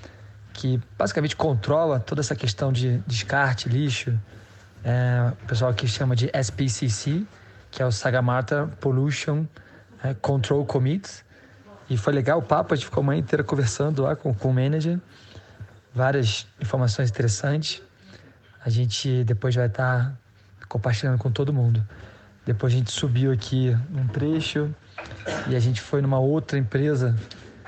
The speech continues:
é, chamada Sagamata Next. E é uma,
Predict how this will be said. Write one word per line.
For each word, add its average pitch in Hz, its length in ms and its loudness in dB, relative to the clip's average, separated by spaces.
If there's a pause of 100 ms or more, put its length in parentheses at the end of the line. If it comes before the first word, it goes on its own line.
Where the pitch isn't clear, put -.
(120)
é, 123 280 2
chamada 127 360 2
Sagamata 131 540 2
Next. - 580 -4 (680)
E 131 80 0
é 127 60 2
uma, 131 460 2